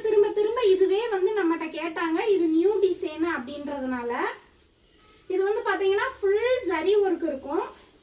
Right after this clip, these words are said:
அதுல பார்டர்ல ஸ்டோன் பாத்தீங்க அப்படின்னா ஒரிஜினல் டி எம் சி ஸ்டோன் கொடுத்துருப்பாங்க. நல்லா ஸ்டோன்லாம் பாருங்க, நல்லா சூப்பரா இருக்கும். இதுல வந்து நம்ம ஃபர்ஸ்ட் ஃபர்ஸ்ட் லான்ச் பண்ணும்போது பிக் சைஸ் ரெண்டு தடவை லான்ச் பண்ணிருந்தோம். அல்ஹம்துலில்லாஹ் ஃபுல்லா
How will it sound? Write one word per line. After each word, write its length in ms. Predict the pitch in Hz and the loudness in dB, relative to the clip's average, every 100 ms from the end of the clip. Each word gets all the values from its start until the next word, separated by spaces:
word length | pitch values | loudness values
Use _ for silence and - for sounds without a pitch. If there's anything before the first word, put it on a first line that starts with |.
| 311 | -4
அதுல 180 | 330 330 302 | -2 -2 -4
பார்டர்ல 440 | 320 381 415 381 359 | -4 -2 -2 -2 -4
ஸ்டோன் 340 | 370 349 403 359 | -6 0 0 0
பாத்தீங்க 340 | 320 311 311 330 | -4 -4 -4 -4
அப்படின்னா 340 | 262 277 285 370 415 294 | -4 -6 -6 -4 -4 -4
ஒரிஜினல் 400 | 294 294 381 415 349 | -4 -2 0 0 0
டி 80 | 311 | 2
எம் 120 | 339 339 | 2 2
சி 80 | 311 | -2
ஸ்டோன் 240 | - 269 254 247 | -4 -10 -10 -12
கொடுத்துருப்பாங்க. 600 | 226 240 - 240 220 220 285 403 - - - - - - - - _ | -10 -10 -10 -8 -8 -6 -6 -6 -10 -18 -20 -20 -20 -20 -20 -20 _
நல்லா 180 | 294 349 | -4 -4
ஸ்டோன்லாம் 520 | 359 330 339 339 339 311 | -2 -2 0 0 -2 -2
பாருங்க, 280 | 285 277 320 392 | -2 -2 -4 -4
நல்லா 180 | 277 294 - | -2 -4 -6
சூப்பரா 400 | 320 - 330 302 | -12 -4 -2 0
இருக்கும். 340 | 254 226 269 392 - - - - 330 | -2 -4 -4 -6 -8 -18 -20 -4 -2
இதுல 160 | 381 381 | -2 -2
வந்து 180 | 381 403 539 480 | -2 -2 -2 0
நம்ம 160 | 349 330 311 311 | 2 4 2 -2
ஃபர்ஸ்ட் 280 | 330 - 453 | -6 -6 -6
ஃபர்ஸ்ட் 240 | 440 - 508 | -6 -6 0
லான்ச் 280 | 427 381 381 - | 2 2 -2 2
பண்ணும்போது 400 | 370 370 359 427 403 | 4 4 2 0 0
பிக் 200 | - - | -2 -4
சைஸ் 220 | 440 440 359 | -4 -2 -2
ரெண்டு 160 | 311 311 | 0 -2
தடவை 220 | 311 359 359 | -2 -2 -2
லான்ச் 220 | 311 320 - | 0 -2 -2
பண்ணிருந்தோம். 520 | 311 302 294 294 370 453 - - - | -6 -4 -6 -4 -4 -4 -10 -20 -10
அல்ஹம்துலில்லாஹ் 680 | 294 349 349 349 330 359 415 | -4 0 0 -2 -4 -4 -4
ஃபுல்லா 360 | 359 330 359 392 | -6 -4 0 2